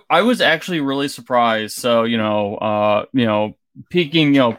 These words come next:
pulling the curtain back on the lives of Christian Hoffer, you know, I, I work in banking and, uh, you know, my, my day job's in banking. And, uh, the one thing about the banking industry is,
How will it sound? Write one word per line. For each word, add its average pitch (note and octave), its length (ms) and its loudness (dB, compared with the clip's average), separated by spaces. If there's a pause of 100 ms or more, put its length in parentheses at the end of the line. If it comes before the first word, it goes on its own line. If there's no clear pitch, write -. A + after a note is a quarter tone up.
(120)
pulling F3+ 260 0
the C3 60 0
curtain B2+ 400 -4
back G#2 320 -2
on G#2 220 -4
the G2+ 80 -6
lives G#2 400 -4
of G2 80 -18
Christian G2 320 -14
Hoffer, G2+ 420 -6
you G2+ 80 -4
know, G2 140 -2
I, G#2+ 260 2
I A#2+ 80 2
work C#3+ 260 2
in B2 140 4
banking G#2+ 560 -2 (400)
and, G#2 400 -2
uh, G2+ 300 2
you A2+ 100 -2
know, G2 320 0
my, A2 160 0
my A2 160 0
day A#2+ 180 0
job's A#2+ 280 0
in A2 80 -2
banking. G#2+ 500 -2
And, G2+ 420 -2 (360)
uh, G#2+ 260 2
the G#2 320 -4
one D#3 240 0
thing D#3+ 140 -4
about C3+ 180 -2
the G#2+ 60 -14
banking A#2+ 340 -2
industry G2+ 460 -8
is, F#2 120 -16